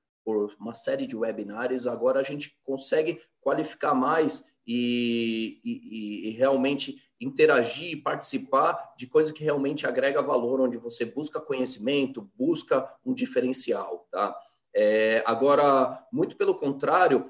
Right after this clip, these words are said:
eu a-, eu acredito que o face-to-face ele vai ser extremamente valorizado.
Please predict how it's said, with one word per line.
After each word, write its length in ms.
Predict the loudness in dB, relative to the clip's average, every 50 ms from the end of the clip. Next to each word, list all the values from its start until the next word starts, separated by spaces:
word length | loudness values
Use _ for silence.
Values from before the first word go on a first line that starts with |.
| -12 _ _
eu 220 | 2 4 6 6
a-, 120 | 4 4 4
eu 160 | 6 8 8
acredito 480 | 6 6 2 0 0 0 -2 -4 -4 -6
que 60 | -8
o 40 | -6
face-to-face 720 | -2 -2 -2 -2 -4 -8 -10 -12 -4 -4 -2 -2 -2 -4
ele 100 | -6 -4
vai 140 | -2 0 0
ser 160 | 0 0 -2
extremamente 640 | -4 -4 -6 -4 -2 0 2 2 2 0 -2 -4 -2
valorizado. 800 | 0 2 2 4 4 2 2 2 0 0 2 0 -2 -4 -6